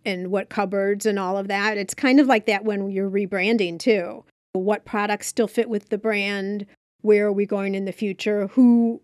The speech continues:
is our customer? Like, who do we invite over to our house? You know, that kind of thing just gives you an open platform to relook at everything.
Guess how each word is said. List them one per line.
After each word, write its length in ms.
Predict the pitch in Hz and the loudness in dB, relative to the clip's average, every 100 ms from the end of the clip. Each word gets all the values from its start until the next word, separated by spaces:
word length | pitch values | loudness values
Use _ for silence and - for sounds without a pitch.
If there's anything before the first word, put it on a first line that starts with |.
| - | -2
is 160 | 214 | 0
our 140 | 196 190 | 0 -6
customer? 560 | 220 196 - 180 202 - | -6 -6 -6 -6 -8 -8
Like, 120 | 190 | -6
who 140 | - 208 | -4 -2
do 60 | |
we 100 | 190 | -2
invite 220 | 180 180 | -2 -4
over 200 | 175 185 | -4 -8
to 140 | 170 185 | -10 -8
our 100 | 170 | -8
house? 400 | 160 170 180 - | -10 -12 -8 -4
You 60 | |
know, 100 | 208 | -2
that 180 | 202 247 | -2 -2
kind 280 | - 269 240 | 0 2 2
of 100 | 214 | 0
thing 360 | - 220 185 - _ _ - | 0 0 -2 -10 _ _ 0
just 200 | 262 - | 0 4
gives 220 | 262 208 | 2 4
you 120 | 233 | 2
an 100 | 220 - | 0 0
open 300 | 226 208 208 | 0 0 -2
platform 520 | 208 185 185 - 185 180 | -4 -8 -10 -10 -12 -10
to 100 | 185 | -8
relook 380 | 190 190 185 185 | -6 -4 -6 -8
at 100 | - | -6
everything. 640 | 202 196 - - - - | -6 -6 -8 -10 -16 -18